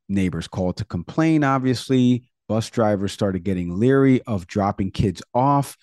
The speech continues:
He was really stoking fears. I mean, I'm telling this, and I'm afraid right now if this guy was standing on a corner where my daughter's getting dropped off and I gotta go pick him up, I could pick her up, excuse me. And it was all in protest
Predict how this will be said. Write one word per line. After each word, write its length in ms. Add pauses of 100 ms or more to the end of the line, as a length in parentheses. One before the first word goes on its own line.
(360)
He 140
was 260
really 480
stoking 520
fears. 600
I 80
mean, 160
I'm 140
telling 340
this, 220
and 100
I'm 240
afraid 420
right 140
now 180
if 100
this 180
guy 120
was 120
standing 420 (480)
on 120
a 40
corner 420
where 180
my 160
daughter's 420
getting 220
dropped 300
off 200
and 80
I 40
gotta 180
go 120
pick 280
him 140
up, 280 (300)
I 80
could 120
pick 140
her 140
up, 80
excuse 300
me. 200 (460)
And 440 (400)
it 80
was 180
all 260
in 160
protest 800